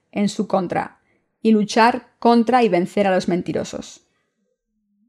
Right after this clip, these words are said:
Si quieres vida eterna, debes nacer de nuevo verdaderamente. Y si deseas ser raptado por Dios, debes tener la fe correcta. Debes luchar y vencer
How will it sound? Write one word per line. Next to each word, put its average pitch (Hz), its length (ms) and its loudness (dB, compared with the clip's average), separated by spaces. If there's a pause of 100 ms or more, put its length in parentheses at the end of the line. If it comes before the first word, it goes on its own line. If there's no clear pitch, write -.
(120)
Si - 220 -4
quieres 220 320 2
vida 214 240 2
eterna, 208 600 -2
debes 202 420 2
nacer 208 320 0
de 202 120 0
nuevo 202 420 -2
verdaderamente. 180 1200 -2 (680)
Y 226 120 -4
si 240 100 -2
deseas 208 460 2
ser 208 160 0
raptado 208 440 2
por 208 140 0
Dios, 202 460 -4 (300)
debes 196 360 0
tener 185 280 -2
la 185 100 -2
fe 185 180 -4
correcta. - 580 -6 (1000)
Debes 202 360 2
luchar 240 460 0
y 226 100 -2
vencer 196 480 -2